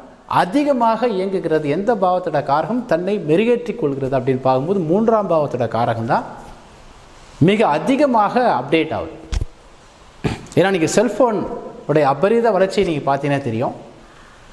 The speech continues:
கிட்டத்தட்ட முப்பது வருடத்திற்கு முன்னாடி செல்போன் இல்ல.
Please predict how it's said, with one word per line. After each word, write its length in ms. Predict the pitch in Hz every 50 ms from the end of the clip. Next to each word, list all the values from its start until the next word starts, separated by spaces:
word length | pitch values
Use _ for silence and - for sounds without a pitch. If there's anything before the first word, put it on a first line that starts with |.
| - - - - - - - -
கிட்டத்தட்ட 360 | - - 190 202 202 - 233
முப்பது 360 | 202 208 202 - - 254 240
வருடத்திற்கு 520 | 214 214 220 247 - 262 233 214 208 220 208 185 165 151 127 113 - - - - - - - - 143 147
முன்னாடி 400 | 180 208 247 269 262 247 226 196
செல்போன் 440 | - - 185 196 190 - 208 185 165
இல்ல. 240 | 139 123 117 107